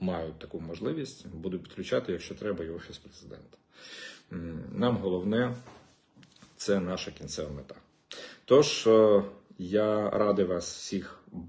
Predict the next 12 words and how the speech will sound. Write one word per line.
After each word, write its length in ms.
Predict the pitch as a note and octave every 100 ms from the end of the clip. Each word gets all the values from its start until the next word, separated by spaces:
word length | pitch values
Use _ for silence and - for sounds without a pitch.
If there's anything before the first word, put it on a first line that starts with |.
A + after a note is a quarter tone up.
| F2+
бачити, 920 | G2 A2+ A2 - G2 - F2+ E2 D#2 - - -
е, 360 | F#2 F2+ F2+ E2+
чути, 320 | G#2+ G2 F#2+ F2+
ну, 140 | G2+ G2 -
поки 260 | G2 F#2+
не 140 | F#2+ F#2+
чую, 300 | - D#3+ G2+ -
<laughs> 180 | - -
але 340 | A#2 G#2+ G#2+ G2+ - - - - -
радий 260 | G#2+ G2+
вас 120 | F2+
бачити. 540 | F#2+ A#2+ D3 - G2+